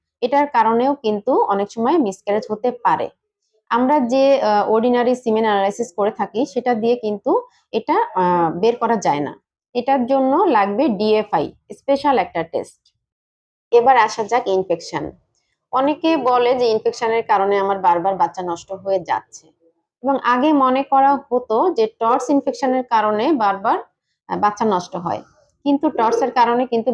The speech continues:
basically বাচ্চা বারবার নষ্ট হয় না। এর জন্য আমরা যদি কোনো, আহ, রিপিটেড প্রেগন্যান্সি লস পেয়ে থাকি তাহলে অবশ্যই আমরা টর্স, আহ, পরীক্ষা করব না, এটা করার কোনো দরকার নেই। তার পরবর্তী কারণ আমরা বলি জরায়ুর মুখ বা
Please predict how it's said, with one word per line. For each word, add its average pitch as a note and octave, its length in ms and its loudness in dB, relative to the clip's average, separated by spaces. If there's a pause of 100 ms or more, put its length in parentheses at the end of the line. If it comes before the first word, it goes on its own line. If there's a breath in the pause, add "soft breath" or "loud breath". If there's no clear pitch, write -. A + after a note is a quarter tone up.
basically A#3 520 -2
বাচ্চা G3 300 -2
বারবার F3+ 320 0
নষ্ট F#3 280 -2 (140)
হয় G3+ 180 0
না। C#3+ 140 -2 (480)
এর C4 180 2
জন্য C#4+ 440 2
আমরা A3+ 320 0
যদি A3 280 0
কোনো, G3 300 -2 (540)
আহ, E3+ 280 2 (580)
রিপিটেড B3+ 400 -2
প্রেগন্যান্সি A3+ 440 0
লস G#3 300 0
পেয়ে C#4+ 140 2
থাকি A#3+ 320 -6 (160)
তাহলে G3 280 2
অবশ্যই C#4 420 0
আমরা B3 240 0
টর্স, G#3 360 -2 (360)
আহ, F3 260 -2
পরীক্ষা A#3 300 -2
করব F#3+ 300 0
না, B2 140 -8 (140)
এটা G#3+ 220 -2
করার A#3+ 300 -2
কোনো F4 260 0
দরকার F3+ 340 0
নেই। A#2+ 200 -4 (1300)
তার D4 160 4
পরবর্তী E4 520 2
কারণ C4 340 2
আমরা A3+ 260 2
বলি G#3 320 2 (220)
জরায়ুর A#3 420 4
মুখ A3+ 240 2
বা F#3+ 240 0